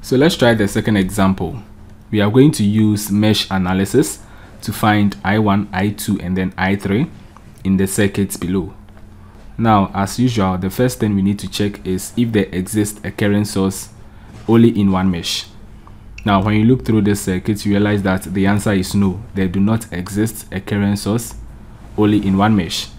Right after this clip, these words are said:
Now, the second thing is to check if we have a current source in between two meshes, and the answer is yes, we have a current source three amperes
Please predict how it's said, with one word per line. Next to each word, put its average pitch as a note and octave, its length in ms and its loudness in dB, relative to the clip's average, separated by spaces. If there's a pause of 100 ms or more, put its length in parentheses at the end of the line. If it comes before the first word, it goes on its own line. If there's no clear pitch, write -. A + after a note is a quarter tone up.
(600)
Now, G#2+ 200 2
the G#2 140 0
second C3 360 0
thing A2+ 100 2
is G2+ 160 -2
to G2 80 -4
check G2 340 -4
if A#2 220 0
we G2+ 140 0
have F#2+ 420 -2
a G2 80 -4
current G#2 400 -2
source F#2+ 340 -4
in G#2+ 200 0
between G2 360 0
two F#2+ 180 -4
meshes, F#2 440 -4 (540)
and G2 160 0
the G2 120 2
answer G2+ 260 0
is F#2+ 220 -2
yes, F#2+ 380 0
we F#2 120 -4
have F#2+ 240 -2
a F2+ 60 -4
current G2+ 360 0
source G#2 300 -4
three F#2+ 360 -2
amperes F#2+ 520 -4